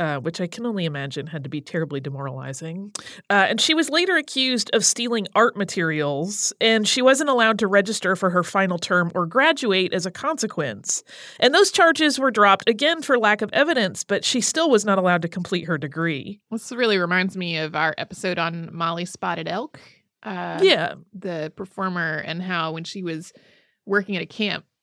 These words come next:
Speaker 2: uh, where the, the girl she was working with really loved her, but then she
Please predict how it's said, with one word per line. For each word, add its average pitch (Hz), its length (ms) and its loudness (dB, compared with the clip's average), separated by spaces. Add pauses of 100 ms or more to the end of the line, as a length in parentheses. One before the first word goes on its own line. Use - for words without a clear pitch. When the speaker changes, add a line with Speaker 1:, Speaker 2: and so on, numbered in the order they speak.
(160)
Speaker 2:
uh, 175 180 -2
where 180 240 -4
the, 170 300 -8
the 170 400 -6
girl 196 240 -4
she 196 100 -8
was 196 140 -4
working 254 240 -4
with 214 160 -2
really 196 220 0
loved 220 200 -6
her, 196 100 -4
but 175 280 -6
then 190 180 -4
she 190 180 -10